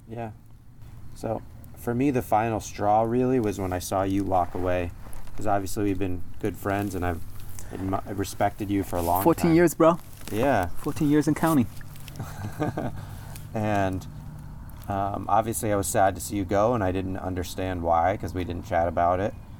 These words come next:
Speaker 1: Um, and the, but what I did see is how it was handled. And just like with Elliot and with everybody else, you know, for you, obviously, it's not about the work. I know you've been working your guts out, so as, I know there's something else there.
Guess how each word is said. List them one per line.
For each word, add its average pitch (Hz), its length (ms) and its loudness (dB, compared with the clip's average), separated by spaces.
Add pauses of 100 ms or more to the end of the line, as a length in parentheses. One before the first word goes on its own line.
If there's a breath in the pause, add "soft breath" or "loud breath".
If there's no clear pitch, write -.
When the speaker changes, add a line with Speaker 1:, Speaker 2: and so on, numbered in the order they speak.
(380 loud breath)
Speaker 1:
Um, 92 520 -2 (160)
and 98 440 -2 (380)
the, 110 60 -4
but 101 320 -2
what 104 140 2
I 104 80 4
did 139 200 -2
see 123 140 0
is 101 100 -2
how 113 140 2
it 113 60 2
was 101 140 -4
handled. 110 420 -2 (200)
And 90 240 -6
just 95 200 -4
like 104 140 0
with 95 140 -4
Elliot 101 340 2
and - 80 -8
with 90 140 -4
everybody 92 400 -2
else, 104 380 0 (440 loud breath)
you 107 80 -6
know, 98 260 0 (380)
for 110 120 -4
you, 147 180 4
obviously, 123 460 2
it's - 260 -4
not 135 160 2
about 127 300 2
the 107 100 -4
work. 110 260 2
I 90 120 2
know 107 220 2
you've 107 360 -2
been 113 200 -2
working 113 280 -2
your 92 140 -6
guts - 320 0
out, 82 240 0
so 90 140 -4
as, 90 180 -4
I 92 100 0
know 98 160 -2
there's 104 220 -4
something 95 260 -4
else 90 220 -2
there. 90 360 0